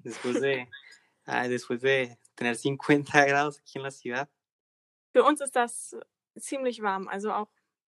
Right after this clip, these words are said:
Speaker 2: ungewöhnlich warm.
Speaker 1: Me acuerdo que había días, no sé si pasó en tu escuela,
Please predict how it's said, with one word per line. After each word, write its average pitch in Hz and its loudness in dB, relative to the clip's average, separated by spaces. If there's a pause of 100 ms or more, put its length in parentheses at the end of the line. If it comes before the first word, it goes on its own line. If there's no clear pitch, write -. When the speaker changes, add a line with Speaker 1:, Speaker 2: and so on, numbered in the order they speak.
(100)
Speaker 2:
ungewöhnlich 185 0
warm. 185 -6 (640)
Speaker 1:
Me 127 0
acuerdo 143 2
que 139 0
había 123 2
días, 135 0
no 135 2
sé 135 -8
si - -8
pasó 120 -2
en 123 -2
tu 127 -4
escuela, 139 4